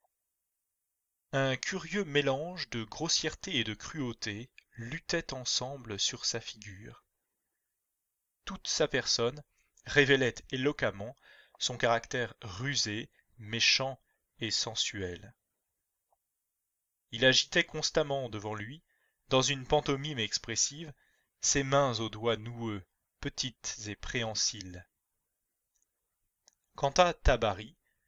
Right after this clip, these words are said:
sa grande admiration, complaisante et imbécile, soufflait de son nez aplati et de ses lèvres baveuses. Il était devenu voleur,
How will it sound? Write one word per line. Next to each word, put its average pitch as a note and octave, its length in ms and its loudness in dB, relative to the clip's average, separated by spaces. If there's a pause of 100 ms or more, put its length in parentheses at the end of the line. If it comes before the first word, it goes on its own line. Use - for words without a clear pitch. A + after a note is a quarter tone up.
(480)
sa D#3+ 200 6
grande F3 320 0
admiration, A2+ 680 0 (180)
complaisante B2+ 680 -2
et G2 100 -8
imbécile, G#2 680 0 (680)
soufflait D#3+ 460 6
de A#2+ 100 2
son A#2 240 -2
nez B2 260 -4
aplati G#2 540 -6
et G#2+ 40 -4
de G#2 120 -6
ses - 200 -2
lèvres G2 480 0
baveuses. F2+ 640 -6 (1200)
Il C#3 140 0
était C3 280 4
devenu A#2+ 600 -4
voleur, A2 600 2